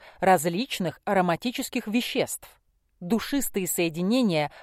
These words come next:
присутствуют практически в любом виде продукции, включая духи, шампуни,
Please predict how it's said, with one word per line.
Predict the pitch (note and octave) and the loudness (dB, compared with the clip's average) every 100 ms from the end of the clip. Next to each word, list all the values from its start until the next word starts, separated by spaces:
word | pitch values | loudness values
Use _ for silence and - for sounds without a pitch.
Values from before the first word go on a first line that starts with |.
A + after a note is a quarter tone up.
| - | -4
присутствуют | G#3+ - D#4 - A#3 B3 - | -4 0 -2 -2 -2 -2 0
практически | F#3+ - E4 D#4+ - C4+ | -4 -2 -4 -4 -2 -2
в | A3 | 0
любом | A3 F#3 C4 C#4 | 0 4 4 4
виде | G3+ A#3 B3 | 0 -2 0
продукции, | B3 A#3 F3 - - E3+ D#3+ - | 2 4 2 0 -2 0 0 -6
включая | - - G#3+ - F#3+ E3 | -8 -2 0 0 0 2
духи, | E3 - - D3+ | 0 -4 -4 -6
шампуни, | - C#4 A3+ D#3 E3 F3 | 0 -2 0 -2 0 0